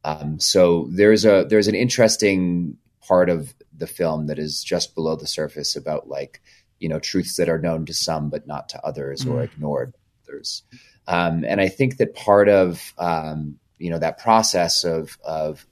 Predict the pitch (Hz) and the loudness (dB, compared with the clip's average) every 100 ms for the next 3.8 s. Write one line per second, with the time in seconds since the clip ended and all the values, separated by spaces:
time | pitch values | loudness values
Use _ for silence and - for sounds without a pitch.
0 | _ - 98 95 95 90 80 82 85 85 | _ -6 -2 0 0 -2 -2 0 2 2
1 | 80 85 82 78 76 - 87 85 78 76 | 0 -4 -6 -6 -6 -4 -2 -2 -2 -6
2 | 76 73 80 87 127 - 92 85 - 80 | -10 -8 -8 -2 -2 0 -2 -4 -6 -8
3 | - - 85 82 80 82 80 | -8 -6 -2 -2 -2 -2 -4